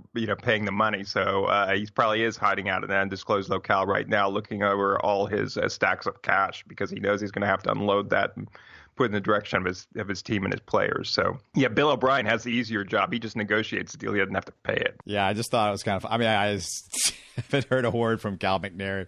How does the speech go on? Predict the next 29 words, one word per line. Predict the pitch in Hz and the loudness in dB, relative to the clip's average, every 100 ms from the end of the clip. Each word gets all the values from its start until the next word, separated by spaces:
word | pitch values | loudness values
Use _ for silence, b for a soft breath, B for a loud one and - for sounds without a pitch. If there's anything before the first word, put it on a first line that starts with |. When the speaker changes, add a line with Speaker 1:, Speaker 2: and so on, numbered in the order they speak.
| - | 0
Speaker 1:
Well, | 185 190 | 2 4
that's | 226 247 | 0 -2
kind | - 208 196 | -2 0 0
of | 151 | -2
typical, | - 156 160 - 175 | -4 -2 -2 -2 -2
though. | 160 160 156 | 2 2 2
The | 127 | 2
guy | 127 131 | 2 2
doesn't | 135 123 117 110 | 0 -2 -4 -2
do | 123 | -2
many | 120 113 104 | 2 2 2
interviews. | 110 120 123 117 117 120 120 113 | 2 2 0 0 2 4 2 0
He | 110 | -2
basically | 92 101 107 107 110 - 101 95 | 2 2 2 0 -4 0 2 2
is | 90 90 | 0 0
not, | 95 98 98 98 98 | 2 4 4 2 2
that's | 95 98 - | 0 -2 0
not | 101 92 | 0 0
his | 98 92 | -2 -4
thing. | 101 98 | -4 -2
Bob | 95 139 165 | 2 2 2
McNair, | 151 - 110 120 131 123 | -2 -2 0 2 2 0
you | 107 | 0
could, | 110 98 131 - | 0 0 -2 -2
you | 120 | -2
know, | 104 92 95 | 0 2 2
he | 135 | 2
would | 117 | 2
occasionally, | 101 - 110 104 107 101 92 | 0 0 0 0 -2 -2 -2